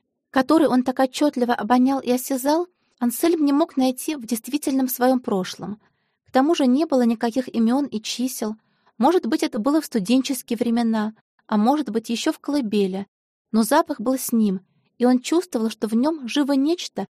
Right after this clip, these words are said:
о чём он не знал и чего не мог назвать и определить.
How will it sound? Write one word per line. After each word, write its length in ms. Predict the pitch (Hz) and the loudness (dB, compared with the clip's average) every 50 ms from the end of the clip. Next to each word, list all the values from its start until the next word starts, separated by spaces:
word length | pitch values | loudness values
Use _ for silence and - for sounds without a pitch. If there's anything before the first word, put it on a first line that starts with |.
| _ _ _ | _ _ _
о 100 | - 220 | -4 -4
чём 240 | 220 - - 285 262 | -2 0 2 2 2
он 140 | 269 254 254 | 4 4 2
не 100 | 254 254 | 2 2
знал 300 | 240 247 262 285 311 349 | 2 2 2 2 2 0
и 180 | - _ - | -4 _ -10
чего 260 | 214 - - 220 220 240 | -10 -6 -2 0 2 2
не 100 | 233 233 | 2 2
мог 220 | 233 240 - - | 0 0 -2 -2
назвать 440 | 233 226 226 233 214 262 277 - - | -4 -4 -2 -2 -2 -2 -2 -2 -4
и 80 | - 233 | -4 -4
определить. 800 | 226 226 - - 214 190 - 220 196 185 180 180 - - - | -4 -4 -4 -6 -4 -2 -2 -2 -2 -2 -4 -6 -8 -16 -20